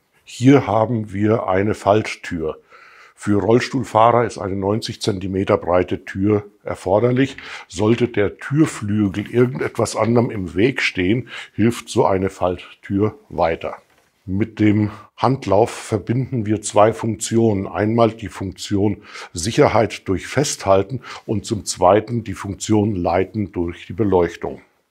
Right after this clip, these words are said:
Die Stufen hier sind rutschfest und, äh, gut sichtbar. Das heißt, beim Rauf- und Runtergehen sehe ich diese kontrastreichen Kanten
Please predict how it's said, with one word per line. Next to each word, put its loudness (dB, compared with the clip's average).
Die 0
Stufen 0
hier 4
sind 0
rutschfest 0
und, 2
äh, 4
gut 0
sichtbar. 0
Das -2
heißt, 2
beim 2
Rauf- 4
und -6
Runtergehen 0
sehe 4
ich -8
diese -6
kontrastreichen -2
Kanten -2